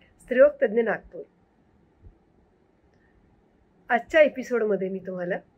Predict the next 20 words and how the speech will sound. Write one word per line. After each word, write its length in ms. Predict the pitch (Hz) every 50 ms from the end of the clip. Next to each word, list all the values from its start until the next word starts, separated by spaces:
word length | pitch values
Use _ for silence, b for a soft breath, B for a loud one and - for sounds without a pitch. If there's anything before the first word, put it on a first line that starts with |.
| _ _ _ _ _ _ _ _ _ -
पॉलिसिस्टिक 880 | 214 208 208 240 277 - - 262 240 - - - 262 269 - - -
ओव्हरियन 380 | 220 202 196 196 196 196 202 196
सिंड्रोम 480 | 202 - 240 226 208 190 170 151 147 156
म्हणजेच 380 | 165 175 185 180 190 202 196
पीसीओएस 800 | - - - 233 220 - - 254 247 226 185 175 180 185 - - _ _ b b b b b b b b b b b -
बद्दल 380 | 190 208 196 180 226 240 247 269 - _ _ _ _ _ _ _ _ _ _ _ -
काही 140 | - 202 214 208
थोडंसं 300 | 202 202 208 196 202 233
सांगणार 380 | 214 - 196 170 165 160 156 151
आहे. 160 | 147 143 - - _ _ _ _ _ _ _ _ _ _ _ _ _ _ _ _ _ _ _ - _ _ _ b b b b b b b b _ -
मागील 500 | 208 208 202 196 202 262 294 302 302 - - _ _ _ _ -
दोन 260 | 196 214 233 247 247
एपिसोड 460 | 233 - 226 208 - - 196 196 254 - - _ _ _ -
मी 100 | 208 208
इंग्लिशमध्ये 1000 | 214 - - 208 202 202 196 220 202 - 233 208 202 202 208 208 208 208 - - _ -
हे 80 | 208 202
थोडंसं 360 | 190 185 180 180 175 180 208 269 - _ _ _ _ _ _ _ _ _ _ _ -
सांगितलं 420 | 220 190 175 180 185 - 196 185
होतं. 200 | 175 175 - 294 370 - _ _ _ _ _ _ _ _ _ _ - _ _ _ _ _ _ _ _ _ _ _ _ _ _ -
आज 180 | 214 240 262